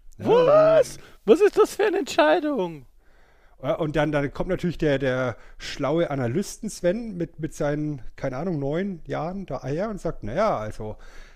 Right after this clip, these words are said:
Speaker 1: bei Mask, da habe ich ja im Endeffekt zwei Fahrzeuge in einem und noch eine
Speaker 2: <laughs>
Speaker 1: coole Spielfigur dabei.“ Ja, während ich bei, bei He-Man halt nur so, so einen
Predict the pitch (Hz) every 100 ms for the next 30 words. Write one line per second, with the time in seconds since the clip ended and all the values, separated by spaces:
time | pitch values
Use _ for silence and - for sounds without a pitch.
0 | - - 101 95 95 95 98 120 226 -
1 | - 139 143 165 147 135 135 139 - 120
2 | - - - 113 117 190 208 - 151 156
3 | - - 156 151 131 104 104 - 143 214
4 | 214 117 95 - 208 247 - 180 202 -
5 | 196 151 - 175 160 - - - - 262
6 | 262 202 156 147 120 - 95 87 - -
7 | - - - - - 220 139 160 165 160
8 | 175 175 180 147 139 135 131 - - -
9 | - 131 123 170 240 247 185 185 196 -
10 | 180 160 160